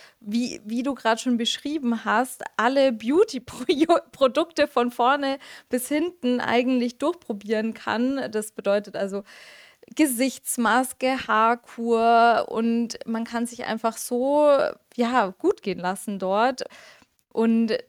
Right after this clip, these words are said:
da habe ich dann beim nächsten Mal ein bisschen besser aufgepasst und mich auch mehr eingedeckt, damit ich da noch ein bisschen mehr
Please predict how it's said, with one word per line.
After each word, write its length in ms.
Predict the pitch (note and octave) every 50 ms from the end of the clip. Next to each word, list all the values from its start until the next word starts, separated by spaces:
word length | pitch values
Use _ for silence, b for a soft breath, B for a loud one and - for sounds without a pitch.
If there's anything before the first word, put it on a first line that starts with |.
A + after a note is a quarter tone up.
| _
da 360 | - A3 G#3 G#3+ G#3+ G#3+ G#3 G#3
habe 160 | A3 A3 B3
ich 100 | C4 -
dann 180 | - G#3 A3
beim 180 | G#3+ G3 G3+ G#3+
nächsten 360 | G#3+ B3 B3 - - - A3+ G#3+
Mal 140 | G#3 G3+
ein 120 | G#3+ A3+ G#3+
bisschen 280 | A3+ - - G#3+ G#3
besser 320 | G3 A3 A#3+ - - - -
aufgepasst 680 | - G3+ - - G#3+ - - - A3+ A#3+ - - -
und 120 | - G#3 G#3
mich 220 | G#3+ G#3+ - -
auch 260 | - G3 G#3 A3 G#3+ -
mehr 460 | - G#3 G#3+ G#3+ A3 A#3+ A#3 A3+ -
eingedeckt, 600 | - A3 A#3 A#3 F#3 F#3+ F3 - F#3+ G3+ A#3 _ _ _
damit 360 | - G3 F#3+ G3 G3+ G3+ -
ich 120 | G#3 F#3+ -
da 140 | - F#3+
noch 120 | F#3+ G3 G3
ein 80 | G3+ G3+
bisschen 400 | G#3 G#3 - - G3 F#3+ G3 F#3+
mehr 500 | F#3+ F#3+ G3 G3 G3 F#3+ F#3+ F#3+ G3